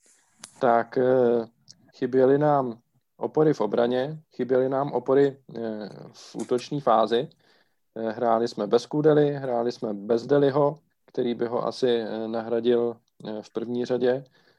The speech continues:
Eh, chyběl nám Petr Olajinka, chyběl nám Abdelách Sima, což jsou pro ty, eh, velký zápasy vlastně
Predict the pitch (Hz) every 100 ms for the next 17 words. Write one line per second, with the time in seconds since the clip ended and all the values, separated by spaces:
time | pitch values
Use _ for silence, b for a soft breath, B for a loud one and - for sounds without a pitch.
0 | _ - 113 - 120 120 127 120 117 113
1 | 107 110 127 127 127 135 131 135 - 117
2 | 117 117 120 117 104 110 120 117 - 123
3 | 120 123 - 113 - 113 107 - 107 120
4 | 113 - _ _ - - 107 107 104 98
5 | - - _ _ _ _ - 107 117 120
6 | 131 120 120 113 117 - 117 113 117 -
7 | 120 113